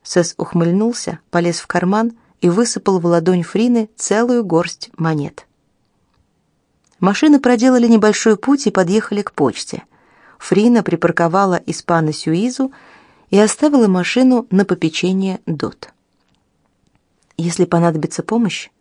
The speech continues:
жми на клаксон», проинструктировала она взволнованную девушку и зашла в красную телефонную будку, прихватив с собой спичечный коробок и монеты.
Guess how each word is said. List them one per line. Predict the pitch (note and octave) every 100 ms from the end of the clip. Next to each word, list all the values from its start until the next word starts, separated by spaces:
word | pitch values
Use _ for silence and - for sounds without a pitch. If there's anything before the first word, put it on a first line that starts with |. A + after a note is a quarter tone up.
| -
жми | D#3+ F#3 F3 G#3+
на | A#3+
клаксон», | A#3+ A#3+ - D3 D#3 D#3 _ _ _ _ _ _ -
проинструктировала | F3+ E3+ - - - F#3+ E3 D#3+
она | D#3 E3+
взволнованную | G3 F3 E3 E3 D#3 D#3 D#3+
девушку | D3+ A#3 B3 - - A3+ - - -
и | G3
зашла | F#3 F3 G3+
в | G3+
красную | - F#3+ F#3+ F#3+ F#3
телефонную | F3+ F3 - F#3+ F#3 F#3+
будку, | D#3+ C3+ - - D3+
прихватив | D3+ - D3 - -
с |
собой | - D3 F3 F#3+
спичечный | - F3 - - D3+
коробок | C#3+ D3 C#3+ G3+ A#3 - _ -
и | G3+
монеты. | E3 C3+ C#3 -